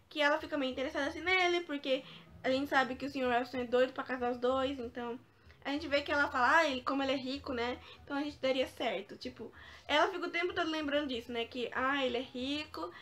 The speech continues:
e eu sou rica, então todo mundo quer que a gente fique juntos e blá, blá, blá." Agora vamos falar um pouco dos personagens. Começando pela Emma. Bom, no começo do livro, eu até que não gosto muito dela por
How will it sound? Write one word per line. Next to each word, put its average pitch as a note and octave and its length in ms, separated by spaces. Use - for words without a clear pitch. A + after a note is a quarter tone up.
e C4 60
eu C#4 80
sou C4+ 140
rica, C4 300
então D#4 180
todo E4 80
mundo F4+ 120
quer F4 120
que C#4+ 80
a C#4+ 40
gente C#4+ 120
fique C#4+ 280
juntos C4+ 640
e - 60
blá, A#3 180
blá, A#3+ 140
blá." B3 180
Agora D#4 160
vamos E4+ 100
falar D#4 160
um D4 60
pouco C#4 180
dos - 140
personagens. C4 640
Começando A4 480
pela G4+ 400
Emma. G#3+ 380
Bom, D4+ 180
no F4+ 160
começo A#4 240
do D4 60
livro, C#4 300
eu - 180
até G#4 160
que G#4+ 80
não G#4+ 120
gosto G#4 160
muito G4+ 120
dela D4+ 240
por D4 280